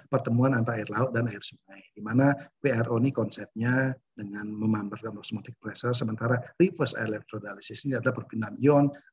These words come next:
oleh beda konsentrasi yang menghasilkan listrik. Kurang lebih kira-kira demikian prinsipnya.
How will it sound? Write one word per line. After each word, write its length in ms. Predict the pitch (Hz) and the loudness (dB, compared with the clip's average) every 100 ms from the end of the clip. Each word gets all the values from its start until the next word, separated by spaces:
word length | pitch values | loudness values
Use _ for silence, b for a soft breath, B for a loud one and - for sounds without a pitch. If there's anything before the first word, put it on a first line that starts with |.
| 123 | 0
oleh 160 | 117 | 0
beda 320 | 113 117 113 104 | 0 0 0 -2
konsentrasi 640 | 101 - 110 - - 135 | -8 -10 -12 -14 -4 0
yang 240 | 127 113 | 2 2
menghasilkan 400 | 107 101 107 104 | -2 -6 -10 -12
listrik. 320 | 101 - - - | -18 -20 -20 -6
Kurang 240 | 131 143 | -4 -2
lebih 160 | 147 127 | -2 -4
kira-kira 400 | 113 - 110 - b b | -6 -8 -10 -12 b b
demikian 560 | 120 104 - 104 104 101 | 0 0 -6 -10 -10 -10
prinsipnya. 720 | 104 95 - - 135 147 | -12 -10 -8 2 4 6